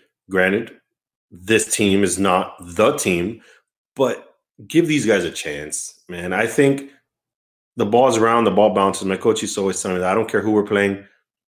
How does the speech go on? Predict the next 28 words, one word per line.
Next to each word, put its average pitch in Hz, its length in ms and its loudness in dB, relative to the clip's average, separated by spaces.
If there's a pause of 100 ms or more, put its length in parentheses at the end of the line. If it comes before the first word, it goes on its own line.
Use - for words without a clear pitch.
(160)
You 92 140 -6
know, 95 100 0
the 92 80 2
ball, 104 340 2
the 98 140 -2
ball's 101 260 2
around, 104 300 2
and 90 220 -4
we're 90 180 -2
all 101 160 4
one 104 200 0
bounce 98 300 0
away 98 200 0
from 92 180 -8
winning 92 180 -6
a 90 60 -10
ball 80 200 -8
game. 78 180 -14 (520)
So 92 680 0 (800)
I'm 117 180 2
excited, 165 340 2
man. 127 120 2
Let's 113 140 0
get 170 140 0
back 165 180 0
to 175 140 4
it 170 60 0
tomorrow. 160 420 -2